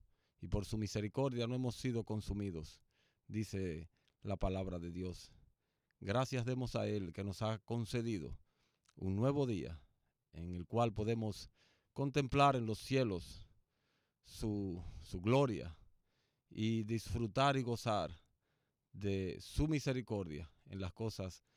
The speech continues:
que nos ha dado. A Él y solo a Él sea toda la gloria, toda la honra, toda la alabanza. En la mañana de hoy quisiera,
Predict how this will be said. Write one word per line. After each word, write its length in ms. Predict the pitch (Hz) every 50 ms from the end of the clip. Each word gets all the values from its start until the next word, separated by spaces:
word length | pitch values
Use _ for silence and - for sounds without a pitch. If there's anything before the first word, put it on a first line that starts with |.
| _ _ _ _
que 120 | - 92 92
nos 180 | 95 90 -
ha 100 | 98 95
dado. 320 | 92 85 76 78 62 - - - - - - _ _ _ _ _ _ _ _ _ _ _ _ _
A 220 | 87 90 92 107
Él 260 | 123 135 139 143 139 -
y 100 | - 107
solo 280 | - 123 123 123 120 120
a 80 | 117
Él 260 | 113 104 85 73 82 78 - _ _ _ _ _ _
sea 560 | - - - 101 107 107 104 98 95 92 - _ _ _ _ _ _ _ _ _ _
toda 280 | - 113 123 131 127
la 100 | 127 123
gloria, 580 | 101 104 104 107 107 101 98 98 95 95 95 95 - _ _ _ _ _ _ _ _ _
toda 260 | - 101 107 117 123 123
la 120 | 120 113
honra, 500 | 107 104 101 90 85 87 87 90 87 - _ _ _ _ _ _ _ _ _ -
toda 500 | 107 113 113 92 90 90 73 58 85 - _
la 240 | - 90 95 95 95
alabanza. 580 | 95 95 92 90 87 87 87 85 - - - _ _ _ _ _ _ _ _ _ _ _ _ _ _ _ _ _ _ _ _ _ _ _ _ _ _ _ 139 -
En 100 | 98 113
la 60 | 117
mañana 360 | 117 120 139 156 160 165 156
de 140 | 135 123 127
hoy 340 | 135 135 131 113 101 98 95 90 _ _ _ _ _ _ _ _ _ _ _ _ _ _ _ _ _ _ _ _ _ _ _ _ _ _ _ _ _ _
quisiera, 680 | - 104 95 131 139 139 139 131 117 107 98 98 -